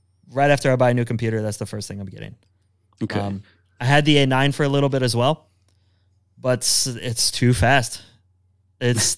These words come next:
Speaker 1: <laughs> it's so fast.
Speaker 2: It's twenty frames per second, right?
Speaker 1: Yeah, that's a lot of frames in one <laughs> second.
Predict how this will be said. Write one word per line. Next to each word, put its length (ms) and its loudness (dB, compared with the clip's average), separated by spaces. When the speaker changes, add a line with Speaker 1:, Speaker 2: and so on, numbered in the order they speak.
Speaker 1:
<laughs> 240 -2
it's 300 2
so 320 2
fast. 480 -2
Speaker 2:
It's 160 -14
twenty 300 2
frames 300 0
per 100 0
second, 360 0
right? 260 0
Speaker 1:
Yeah, 340 4
that's 380 0
a 140 0
lot 240 4
of 80 -4
frames 460 -4
in 140 -4
one 140 -2
<laughs> 0 -
second. 640 0